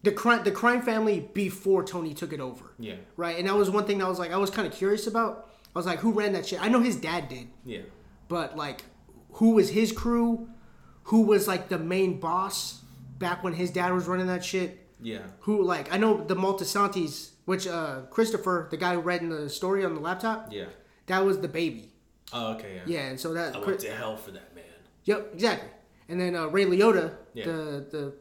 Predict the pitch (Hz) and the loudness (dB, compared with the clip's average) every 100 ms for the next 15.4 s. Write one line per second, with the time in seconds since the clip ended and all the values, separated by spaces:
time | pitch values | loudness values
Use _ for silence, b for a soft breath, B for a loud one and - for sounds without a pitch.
0 | - 180 160 147 180 180 180 165 175 170 | -6 -4 -4 -2 -2 2 2 2 -2 -2
1 | 175 175 151 127 - b b b - 170 | -2 -2 -4 -8 -14 b b b -6 -4
2 | 143 - 180 147 165 165 175 165 180 170 | -4 -4 -4 -4 -6 -4 -4 -2 0 0
3 | 175 170 151 147 165 170 170 170 196 208 | -2 -2 -6 -4 -4 -4 -4 -2 2 0
4 | 202 127 117 107 101 95 - - 165 170 | -2 -6 -4 -4 -6 -12 -16 -6 -6 -2
5 | 185 143 123 113 - _ _ - - 175 | -4 -4 -8 -12 -18 _ _ -20 -8 -4
6 | 175 196 196 175 147 151 139 131 113 - | -4 2 2 2 -2 -6 -6 -10 -14 -14
7 | 135 127 127 165 190 - - 156 123 113 | -12 -12 -8 -2 -2 -2 -10 -12 -12 -16
8 | - _ _ _ _ - 123 117 98 90 | -20 _ _ _ _ -10 -8 -8 -10 -12
9 | - 147 123 117 113 110 101 104 107 110 | -10 -10 -6 -4 -6 -8 -10 -10 -12 -14
10 | 104 113 120 - _ _ _ _ - 208 | -14 -14 -16 -18 _ _ _ _ 2 4
11 | 196 175 233 202 226 240 269 214 214 202 | 4 4 4 4 6 6 6 6 6 6
12 | 175 175 143 127 113 180 151 117 - 123 | 6 6 4 2 0 0 -4 -10 -10 -4
13 | 120 113 196 - 190 202 - - - 226 | -2 2 2 2 0 0 -2 -6 2 2
14 | 226 220 208 196 196 175 180 180 202 196 | 4 2 2 4 2 2 -2 0 0 0
15 | - 147 - | -2 -12 -14